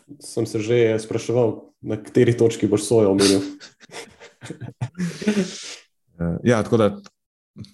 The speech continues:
Speaker 2: to, kar se tiče maščob, so to smernice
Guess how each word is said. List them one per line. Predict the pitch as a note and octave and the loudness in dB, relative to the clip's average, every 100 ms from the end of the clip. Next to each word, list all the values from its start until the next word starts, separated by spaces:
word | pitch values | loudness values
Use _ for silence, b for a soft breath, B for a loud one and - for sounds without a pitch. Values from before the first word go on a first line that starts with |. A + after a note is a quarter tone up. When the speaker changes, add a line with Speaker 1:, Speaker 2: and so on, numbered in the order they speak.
| _ - | _ 0
Speaker 2:
to, | D3 B2+ G2+ F2 | 4 4 0 -4
kar | B2+ | -4
se | B2+ | -4
tiče | C#3 B2+ | -2 -2
maščob, | G#2 G2+ A#2 - | -2 -2 -4 -4
so | G2+ - - | -12 -8 -2
to | G#2+ G2 - - | 0 0 -6 -16
smernice | - G#2 F#2+ F2+ E2+ F2 | -4 0 0 0 -4 -8